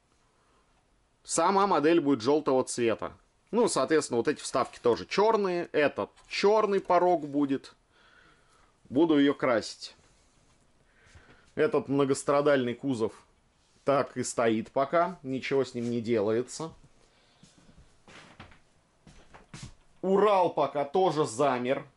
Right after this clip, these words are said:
вместе с Зилом. Почему они замерли? Вот сейчас мне, а, прекрасный человек, зовут его Денис Пластинин, изготовил вот такой вот комплект. Сейчас вам на свету покажу.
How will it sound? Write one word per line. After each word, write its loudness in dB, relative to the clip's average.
вместе -2
с -4
Зилом. 0
Почему 0
они 0
замерли? -2
Вот -2
сейчас -2
мне, -2
а, 0
прекрасный 0
человек, 0
зовут 0
его -4
Денис -10
Пластинин, -6
изготовил 0
вот -4
такой 2
вот 0
комплект. -2
Сейчас -4
вам -2
на -6
свету -6
покажу. -6